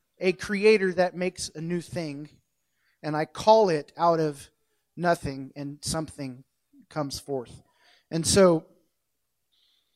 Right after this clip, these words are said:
let's read in Genesis chapter one, verse one through five. And so just keep this in, in mind as we read this creation account, because this is exactly what God does.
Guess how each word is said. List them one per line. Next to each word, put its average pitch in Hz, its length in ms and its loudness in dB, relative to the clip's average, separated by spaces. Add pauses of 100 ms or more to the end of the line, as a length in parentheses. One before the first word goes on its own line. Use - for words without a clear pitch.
(280)
let's 196 300 0
read 220 220 2
in 185 100 0
Genesis 202 480 0
chapter 208 320 2
one, 175 260 0
verse 165 240 -2
one 180 160 0
through 180 200 -2
five. 156 320 4
And 156 100 -6
so 202 100 0
just 196 220 -2
keep 254 220 0
this - 240 4
in, 202 220 2 (360)
in 208 180 2
mind 202 340 4
as 170 120 0
we 185 100 -2
read 196 220 -4
this 190 160 0
creation 196 500 0
account, 170 320 -8
because 165 300 -6
this 240 220 -2
is 196 120 -4
exactly 202 440 0
what 202 180 2
God 185 320 2
does. 160 420 0